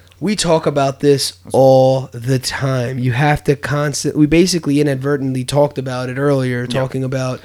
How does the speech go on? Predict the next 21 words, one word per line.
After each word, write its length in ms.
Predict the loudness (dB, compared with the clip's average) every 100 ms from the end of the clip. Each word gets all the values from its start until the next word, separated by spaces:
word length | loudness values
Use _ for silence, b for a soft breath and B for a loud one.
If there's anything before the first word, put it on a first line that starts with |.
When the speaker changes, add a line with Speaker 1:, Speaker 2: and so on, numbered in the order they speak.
| B B
Speaker 1:
you 80 | -4
have 80 | -2
to 100 | -4
constantly 520 | -2 -2 -2 -2 -2
adapt, 480 | 0 -2 -4 -6 -6
you 60 |
have 100 | -6
to 80 | -6
constantly 500 | -6 -4 -4 -4 -6
change, 540 | -4 -4 -4 -6 -10 -16 B B
Speaker 2:
Yeah. 60 |
Speaker 1:
keep 200 | -6 -6
sharpening 520 | -2 -2 -2 -2 -2 -2
your 120 | -2
tool. 420 | -2 -2 -2 -6 B B
Knowledge 480 | -6 -2 2 2 2
is 100 | -2
power. 600 | -4 -4 -2 -4 -8 -16 b b b
Effect-, 480 | -12 -6 0 0 2
or, 360 | 2 4 2 -2
uh, 160 | -8